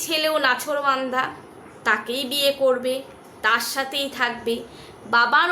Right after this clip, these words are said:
অমতে সেই ছেলেও নাছোড়বান্ধা হয়ে সেই বিবাহিতা বউয়ের সাথে গেল, মায়ের,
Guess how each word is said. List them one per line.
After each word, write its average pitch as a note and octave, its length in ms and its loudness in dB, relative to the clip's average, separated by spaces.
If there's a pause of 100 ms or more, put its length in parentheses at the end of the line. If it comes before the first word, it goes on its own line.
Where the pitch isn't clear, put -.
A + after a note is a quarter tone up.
অমতে B3 420 -6 (460)
সেই B3+ 220 6 (120)
ছেলেও A#3 340 4 (120)
নাছোড়বান্ধা A3 720 -2
হয়ে A#3+ 180 0 (400)
সেই B3+ 220 8 (720)
বিবাহিতা C4 580 2 (2000)
বউয়ের C#4+ 340 2
সাথে C#4+ 220 2 (100)
গেল, A#3 140 4 (680)
মায়ের, B3+ 380 2